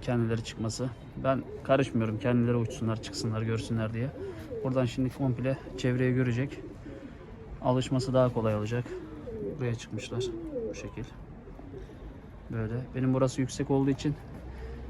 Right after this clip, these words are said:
çok zorlarsam aşağı düşüyorlar. Bunlar buradan kendi dışarıyı görecekler.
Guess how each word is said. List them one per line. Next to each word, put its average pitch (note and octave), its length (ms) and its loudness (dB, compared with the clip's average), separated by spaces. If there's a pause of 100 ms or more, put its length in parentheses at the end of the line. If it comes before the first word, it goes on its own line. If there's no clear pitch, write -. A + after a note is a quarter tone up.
(560)
çok C3 200 2
zorlarsam C3+ 540 6
aşağı B2+ 320 2
düşüyorlar. B2 380 0
Bunlar B2+ 280 2
buradan B2 240 2
kendi A#2+ 420 0 (1800)
dışarıyı B2 360 2
görecekler. A#2 580 0